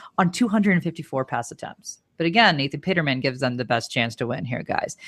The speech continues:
Now, Taylor came in in the second half when it was already forty to seven and completed fifteen to twenty-five passes for a hundred fifty-eight yards and one touchdown. He ran for a two-yard score as well.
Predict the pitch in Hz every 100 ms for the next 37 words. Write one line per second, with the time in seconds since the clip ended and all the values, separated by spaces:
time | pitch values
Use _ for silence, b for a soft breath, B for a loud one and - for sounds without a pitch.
0 | 202 B - 175 156 - - - - 220
1 | 262 - 262 233 208 180 175 180 170 165
2 | 180 170 170 160 143 143 - 175 160 151
3 | - 185 208 170 170 - - - 202 240
4 | 254 - 135 113 165 - - - - B
5 | B B 175 175 185 - 285 196 - 220
6 | 226 220 214 202 185 180 160 - 139 139
7 | - 139 131 143 147 147 135 135 127 -
8 | 139 127 131 127 - 165 180 185 180 165
9 | 160 139 - 135 127 127 139 139 143 151
10 | 147 - 143 139 135 - 131 131 135 127
11 | 117